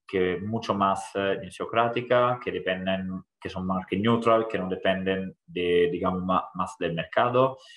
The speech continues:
aunque dependan de factores, eh, puntuales. Y estas son estrategias más uncor-, eh, de uncorrelated, de generación de alfa. Y aquí podemos ver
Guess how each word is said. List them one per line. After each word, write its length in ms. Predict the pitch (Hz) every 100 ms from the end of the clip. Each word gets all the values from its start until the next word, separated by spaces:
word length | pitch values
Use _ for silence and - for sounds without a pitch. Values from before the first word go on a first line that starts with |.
| - -
aunque 260 | 90 -
dependan 480 | 90 87 90 90 95
de 120 | 90
factores, 640 | - - - 90 90 90 -
eh, 100 | 85 -
puntuales. 760 | 95 90 92 87 90 95 - 120 127 - - - _ -
Y 240 | 95 104
estas 200 | - 113
son 120 | 101
estrategias 640 | 95 95 95 90 92 92 92
más 400 | 90 87 - - -
uncor-, 420 | 87 - 90 87
eh, 260 | - 87 85
de 360 | 87 87 85 82
uncorrelated, 1040 | 90 - 92 101 113 117 113 113 113 113 -
de 180 | 92 -
generación 400 | 95 90 - 90
de 100 | 85
alfa. 400 | 78 - - - - _ _ - - _ _ _ _ _ _
Y 600 | - 101 95 95 98 95 -
aquí 220 | 98 -
podemos 340 | 101 95 90
ver 420 | 92 95 92 -